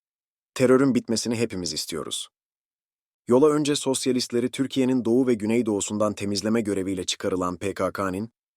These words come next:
tüm kollarıyla birlikte ortadan kalkmasını hepimiz istiyoruz.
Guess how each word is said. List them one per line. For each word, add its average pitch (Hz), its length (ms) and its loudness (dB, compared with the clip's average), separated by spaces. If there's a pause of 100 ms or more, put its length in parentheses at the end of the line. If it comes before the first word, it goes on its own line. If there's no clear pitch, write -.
tüm 160 180 0
kollarıyla 127 540 4
birlikte 113 300 0
ortadan 107 420 2
kalkmasını 98 520 -2
hepimiz 95 360 -4
istiyoruz. - 600 -10